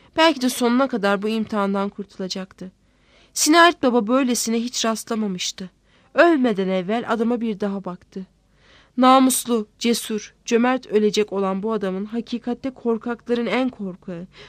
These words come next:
namussuzların en namussuzu olduğunu alnından okuyordu. Bu adam o kadar talihliydi ki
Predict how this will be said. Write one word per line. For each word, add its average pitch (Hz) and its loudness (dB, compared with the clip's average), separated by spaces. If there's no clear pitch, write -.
namussuzların 277 4
en 302 4
namussuzu 226 0
olduğunu 226 4
alnından 208 2
okuyordu. 185 -8
Bu 320 8
adam 277 8
o 262 4
kadar 247 4
talihliydi 233 0
ki 196 -10